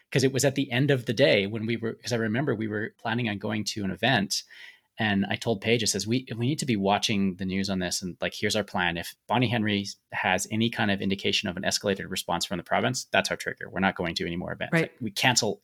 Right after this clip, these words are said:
Speaker 1: everything we're going to and we're not going to the office." And so we were watching that and it was, like, forty-five minutes before we were supposed to go to the <laughs> event and, uh,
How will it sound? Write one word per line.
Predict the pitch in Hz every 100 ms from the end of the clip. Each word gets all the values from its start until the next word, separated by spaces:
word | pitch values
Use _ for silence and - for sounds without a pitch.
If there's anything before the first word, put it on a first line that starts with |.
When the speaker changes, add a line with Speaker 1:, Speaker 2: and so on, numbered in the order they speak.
| -
Speaker 1:
everything | 135 139 143
we're | 123
going | 110 107
to | 113
and | 87
we're |
not | 87 95
going | 90
to | 90
the | 82
office." | 107 - - - - - - -
And | 123
so | 131
we | 123
were |
watching | 110 131 - 104
that | 98 101
and | - 104 95 95
it | - - - -
was, | 101
like, | 104
forty-five | - 120 113 117 98
minutes | 110 107
before | - 113
we | 98
were | 101
supposed | - 113
to | -
go | 120
to |
the | 104 107
<laughs> | 95
event | 151 107 - - _
and, | 113 104 101
uh, | 104 98